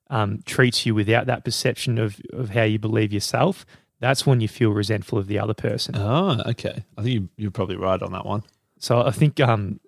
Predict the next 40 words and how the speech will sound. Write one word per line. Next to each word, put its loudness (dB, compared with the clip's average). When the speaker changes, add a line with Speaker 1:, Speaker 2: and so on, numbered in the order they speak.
Speaker 1:
which -2
is 4
really 10
true. 6
So 2
if 6
you 4
think 6
about 6
the 0
times 2
when 2
you -2
do 6
feel 6
resentment, 0
it 2
is 2
probably 2
because -2
the 4
other 2
person 2
has, 2
has 0
treated 4
you 8
in 2
not 2
the -2
perception -2
that 0
you -2
have, 0
and 0
you 8
end 6
up 2
resenting 2
them. -4